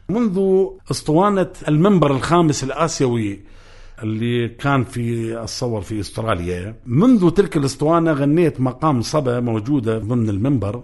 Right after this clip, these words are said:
غنيت مقام صبا دون أن ألفظ أي كلمة أعجمية، وحتى هذا اليوم، منذ ذلك اليوم تسجيلاتي الرسمية تماما لم ألفظ بها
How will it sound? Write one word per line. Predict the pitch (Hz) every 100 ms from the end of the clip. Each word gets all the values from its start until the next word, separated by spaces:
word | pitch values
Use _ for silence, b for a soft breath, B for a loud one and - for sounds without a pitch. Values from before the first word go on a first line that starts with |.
| -
غنيت | 143 165 120
مقام | 120 156 139
صبا | 156 151 156 156
دون | 160 160 160
أن | - 143 143 143 151 b b b b b - 139
ألفظ | 139 123 117
أي | 135 135
كلمة | - 123 117 113
أعجمية، | 120 104 101 95 110 123 120 117 117 117 b b -
وحتى | 104 104 107 104 - 117 - 104
هذا | 87 90 78
اليوم، | 80 78 73 73 - - -
منذ | 143 131 104
ذلك | 98 113 104 98 92
اليوم | 95 113 120 117 117 b b b
تسجيلاتي | - 110 85 104 127 123 117
الرسمية | 90 98 - 104 127 110 90
تماما | 98 95 117 120 117 117 117 - -
لم | 98 107 120 113 113
ألفظ | 107 95 98 87
بها | 107 95 104 101